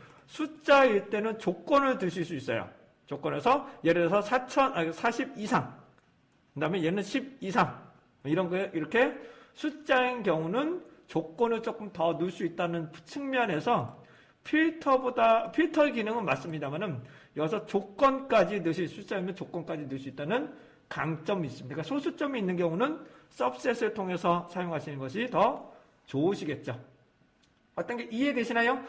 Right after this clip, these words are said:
물론 컬럼도 선정합니다. 물론 컬럼도 선정하는데 그냥 컬럼은 그냥 변수명 또는 변수의 위치를 통해서 그냥 가져오시는 게 명쾌합니다.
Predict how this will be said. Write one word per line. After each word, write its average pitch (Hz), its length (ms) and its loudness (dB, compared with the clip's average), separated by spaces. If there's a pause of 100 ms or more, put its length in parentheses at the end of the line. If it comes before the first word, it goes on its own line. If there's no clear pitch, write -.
(200)
물론 269 400 2
컬럼도 339 540 4
선정합니다. 269 800 2 (380)
물론 269 640 2
컬럼도 285 640 2
선정하는데 247 800 0 (260)
그냥 240 320 2
컬럼은 269 840 0 (300)
그냥 220 460 0
변수명 196 1040 0
또는 262 420 0 (240)
변수의 180 540 -2 (240)
위치를 294 720 0
통해서 233 380 -2
그냥 208 340 -2
가져오시는 180 520 -2
게 190 300 0 (240)
명쾌합니다. 208 840 2